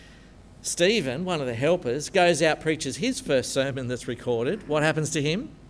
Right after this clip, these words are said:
He gets stoned to death. And I don't mean, like, in the corner getting stoned to death. He gets stoned to death. He gets killed for preaching Jesus. Christians are then hunted from house to house.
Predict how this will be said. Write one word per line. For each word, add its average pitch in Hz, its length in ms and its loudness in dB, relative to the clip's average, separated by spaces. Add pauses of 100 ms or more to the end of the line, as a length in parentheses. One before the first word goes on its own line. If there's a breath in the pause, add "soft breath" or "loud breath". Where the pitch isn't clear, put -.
(500 loud breath)
He 113 80 -14
gets - 160 -10
stoned 135 440 -2
to 123 120 -4
death. 127 440 -2 (400 loud breath)
And 156 120 -4
I - 20 2
don't 143 180 2
mean, 117 300 -6 (160)
like, 101 260 -10 (360)
in 135 80 -4
the 113 80 -6
corner 117 400 -4 (120)
getting 104 140 -10
stoned 151 460 -2 (100)
to 107 100 -12
death. 107 240 -8 (200 loud breath)
He 202 80 -2
gets 196 380 -2
stoned 175 840 2 (200)
to 127 140 0
death. 120 460 -6 (400 loud breath)
He 254 140 0
gets 254 240 0
killed 233 640 0 (240)
for 185 120 2
preaching 151 500 2
Jesus. 107 600 -4 (640 loud breath)
Christians 233 460 2
are 190 40 2
then 180 180 6
hunted 185 440 4
from 170 180 0
house 170 360 0
to 180 120 -2
house. 233 520 -4